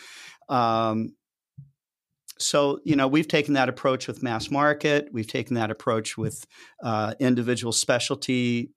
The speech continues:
uh, uh, customers where, you know, they're trying to learn astrophotography or whatever.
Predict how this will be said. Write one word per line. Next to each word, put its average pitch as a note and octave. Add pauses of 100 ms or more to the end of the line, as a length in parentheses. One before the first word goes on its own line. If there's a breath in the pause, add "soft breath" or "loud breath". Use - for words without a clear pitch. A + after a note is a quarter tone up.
uh, G#2+ (500 loud breath)
uh, A2
customers B2+
where, A2+
you B2
know, A#2
they're A2+
trying B2
to A#2
learn A#2+
astrophotography B2
or A2+
whatever. A#2